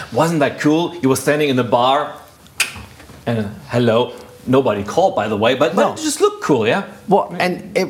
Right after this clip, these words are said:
Speaker 2: it was actually a perfect size, right? 'Cause it was only about
Speaker 1: Yeah.
Speaker 2: this big,
Speaker 1: Yeah.
Speaker 2: and you flipped the sucker, and it had the
Speaker 1: Yeah.
Speaker 2: antenna,
Speaker 1: Yeah.
Speaker 2: and then it was a "Beam me up, Scotty." So that's what's always fascinated me with,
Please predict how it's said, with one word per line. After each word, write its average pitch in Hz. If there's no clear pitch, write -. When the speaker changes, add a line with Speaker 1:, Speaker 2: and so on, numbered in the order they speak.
Speaker 2:
it 185
was 180
actually 220
a 147
perfect 208
size, 151
right? 165
'Cause 156
it 180
was 170
only 202
about -
Speaker 1:
Yeah. 131
Speaker 2:
this 208
big, 156
Speaker 1:
Yeah. 202
Speaker 2:
and 143
you 143
flipped 165
the 175
sucker, 160
and 139
it 131
had 147
the 160
Speaker 1:
Yeah. 147
Speaker 2:
antenna, 139
Speaker 1:
Yeah. 127
Speaker 2:
and 151
then 151
it 151
was 151
a 143
"Beam 143
me 160
up, 170
Scotty." 185
So -
that's 214
what's 165
always 156
fascinated 120
me 110
with, 110